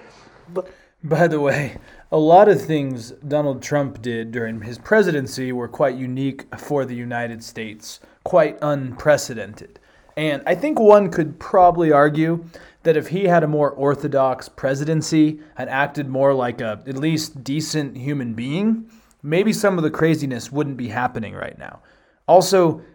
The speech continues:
Speaker 2: the government's not coming after him for political reasons. Like, yeah, maybe the Stormy Daniels one I think is overrated, but when you play with fire and break the law and play like a criminal for all of your life,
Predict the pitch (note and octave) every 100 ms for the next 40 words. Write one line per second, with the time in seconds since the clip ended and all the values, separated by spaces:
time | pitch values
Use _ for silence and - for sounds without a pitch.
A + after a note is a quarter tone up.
0 | - E3 G#3+ B3+ A#3+ F3 C#3+ D#3+ - C#3+
1 | D#3 C3 B2 D3 D3+ C#3 B2+ A#2+ B2 A#2+
2 | C3 C#3 D3 C#3+ D3 D3 D3+ D3+ C3+ D#3+
3 | B2 C#3+ F#3 E3+ E3+ F3 D#3+ C#3+ A#2 A#2+
4 | C#3 C#3+ B2+ C3+ C#3 B2+ - C3 A#2+ A2+
5 | A#2+ A#2+ A2+ A2+ C#3 E3 E3+ - - _
6 | D#3+ D3+ - - _ _ _ _ _ -
7 | F3 F#3 E3+ - G3 A#3 F#3 - D3 D#3+
8 | E3+ C3+ C3 C#3 D#3 E3+ E3+ C#3+ C3+ C3
9 | C3 A#2+ - B2+ A#2+ - D#3 E3 D#3 D3
10 | - D3+ C#3+ A#2+ A#2 C3 B2 D3 E3+ D3
11 | C3+ D3 B2+ B2 -